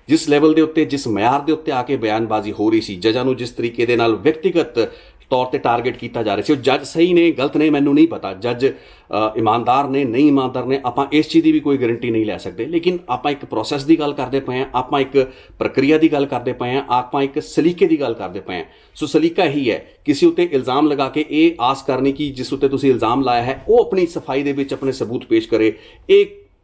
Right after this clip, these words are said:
ਕੋਈ ਵੀ ਤਰਕ ਨਹੀਂ ਹੈ, ਇਹ ਕਿਤੋਂ ਵੀ ਤਰਕ ਸੰਗਤ ਗੱਲਬਾਤ ਨਹੀਂ ਹੈ। ਸੋ ਬਲਵਿੰਦਰ ਸਿੰਘ ਸੇਖੋਂ ਜਿਸ ਕੌਜ਼ ਦੀ, ਜਿਸ ਮੋਟਿਵ, ਜਿਸ ਲੜਾਈ, ਜਿਸ ਮੁਹਿੰਮ ਦੇ ਵਿੱਚ ਇਸ ਵਕਤ ਜੇਲ੍ਹ ਗਏ ਹੈਗੇ ਨੇ, ਉਸ ਪੂਰੇ ਦੇ ਪੂਰੇ ਮੋਟਿਵ, ਮਕਸਦ ਦੇ ਨਾਲ ਮੈਂ ਆਪਣੇ ਆਪ ਨੂੰ ਜੋੜ ਕੇ ਵੇਖਦਾ ਵੀ ਹਾਂ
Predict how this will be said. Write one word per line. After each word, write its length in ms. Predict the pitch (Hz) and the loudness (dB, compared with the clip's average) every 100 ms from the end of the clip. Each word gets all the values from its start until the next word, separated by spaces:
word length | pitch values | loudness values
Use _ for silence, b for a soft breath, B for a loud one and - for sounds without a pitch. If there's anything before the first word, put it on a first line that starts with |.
| _ _ _ _ _ | _ _ _ _ _
ਕੋਈ 160 | 165 165 | 4 4
ਵੀ 100 | 165 | 2
ਤਰਕ 260 | 131 - | -4 -6
ਨਹੀਂ 200 | 107 95 | -6 -6
ਹੈ, 220 | 87 69 - | -10 -14 -14
ਇਹ 80 | 151 | -8
ਕਿਤੋਂ 240 | 170 185 | -2 0
ਵੀ 80 | 180 | 0
ਤਰਕ 240 | 165 143 | -2 -4
ਸੰਗਤ 320 | - 135 131 | -2 0 0
ਗੱਲਬਾਤ 400 | 117 101 101 104 | -2 -2 -2 -4
ਨਹੀਂ 160 | 101 90 | -4 -8
ਹੈ। 220 | 90 - b b - | -10 -12 b b -4
ਸੋ 220 | - 208 | 2 4
ਬਲਵਿੰਦਰ 440 | 156 151 175 196 | 4 4 4 2
ਸਿੰਘ 200 | 180 202 | 0 -2
ਸੇਖੋਂ 560 | 196 165 160 185 196 175 | 0 -2 -2 0 0 -2
ਜਿਸ 280 | 127 156 - | 0 -2 0
ਕੌਜ਼ 360 | - 127 160 | -2 0 -2
ਦੀ, 220 | 175 196 190 | -4 -8 -6
ਜਿਸ 220 | 135 135 | -6 -4
ਮੋਟਿਵ, 360 | 123 143 175 175 | 0 2 2 2
ਜਿਸ 320 | 135 139 110 | 0 -8 -4
ਲੜਾਈ, 260 | 104 120 147 | -2 0 -2
ਜਿਸ 220 | 139 117 | -4 -6
ਮੁਹਿੰਮ 400 | 104 131 160 165 - | -2 2 4 2 -4
ਦੇ 140 | 101 120 | -4 -2
ਵਿੱਚ 220 | 139 143 | -2 -4
ਇਸ 320 | 123 127 - | -6 -6 -4
ਵਕਤ 440 | 131 - 131 127 B B B | -4 -2 -2 -2 B B B
ਜੇਲ੍ਹ 340 | 101 139 180 180 | -4 2 2 2
ਗਏ 180 | 135 - | -2 -4
ਹੈਗੇ 280 | 110 101 | -4 -4
ਨੇ, 200 | 113 135 - | -4 -4 0
ਉਸ 180 | 170 202 | 0 0
ਪੂਰੇ 260 | - 170 | 0 0
ਦੇ 80 | 170 | 0
ਪੂਰੇ 260 | 165 151 151 | -2 -2 -2
ਮੋਟਿਵ, 420 | 120 110 127 117 87 85 | 0 -2 0 -2 -4 -10
ਮਕਸਦ 460 | 101 139 - - | -10 -8 -6 -4
ਦੇ 120 | 139 135 | 0 0
ਨਾਲ 240 | 110 117 | 0 -2
ਮੈਂ 120 | 117 | -2
ਆਪਣੇ 200 | 107 117 | -4 -4
ਆਪ 120 | 110 | -4
ਨੂੰ 120 | 120 120 | -4 0
ਜੋੜ 240 | 113 110 | 2 4
ਕੇ 100 | 113 | 2
ਵੇਖਦਾ 320 | 104 127 139 | -2 -2 -2
ਵੀ 140 | 139 135 | -2 0
ਹਾਂ 160 | 147 | -2